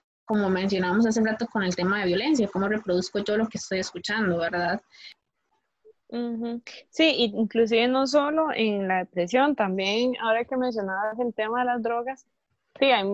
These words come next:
Speaker 2: muchísimas canciones que hablan sobre las drogas y tal vez los artistas cuando las, las hacen, ¿verdad? Piensan en eso que vos decías, una experiencia personal e incluso tal vez hablan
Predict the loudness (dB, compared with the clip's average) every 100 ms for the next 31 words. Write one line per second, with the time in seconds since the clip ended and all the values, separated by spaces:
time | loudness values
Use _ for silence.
0 | -4 -10 _ _ _ _ _ _ -6 -4
1 | -2 0 0 0 -2 -2 -2 -2 0 2
2 | 4 4 2 4 4 2 4 4 4 2
3 | -2 0 4 6 6 6 6 6 6 2
4 | -2 0 0 2 2 2 2 2 4 4
5 | 0 -4 _ -8 0 0 4 4 4 2
6 | 0 2 2 2 2 2 2 0 0 -2
7 | -2 -2 0 0 0 4 4 4 2 -6
8 | -6 -6 -4 -2 -2 -2 -2 -2 0 2
9 | 6 6 4 0 -2 -2 -2 -2 -2 -2
10 | -2 0 0 0 -2